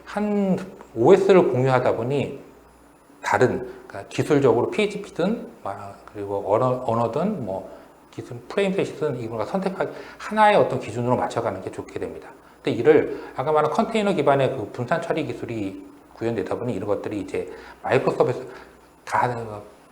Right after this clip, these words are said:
대형의 이아스 기반의 공유된 시스템 수백, 수천 대의 서버에다가 분산 처리하다 보니 이를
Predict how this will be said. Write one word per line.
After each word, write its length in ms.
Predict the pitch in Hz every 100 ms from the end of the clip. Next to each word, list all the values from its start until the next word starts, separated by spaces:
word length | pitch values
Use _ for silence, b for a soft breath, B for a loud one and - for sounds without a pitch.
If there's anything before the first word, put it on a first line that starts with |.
| -
대형의 640 | 107 123 139 120 87 92
이아스 360 | 113 131 131 135
기반의 640 | 98 101 113 180 220 -
공유된 380 | - 127 156 151
시스템 380 | - 156 - 113
수백, 460 | - 180 180 160 -
수천 480 | - - - 175
대의 260 | 147 139 127
서버에다가 720 | 175 165 131 - - - - -
분산 260 | 131 139 139
처리하다 360 | 139 113 101
보니 400 | 92 101 127 - B B B
이를 540 | 113 131 120 131 -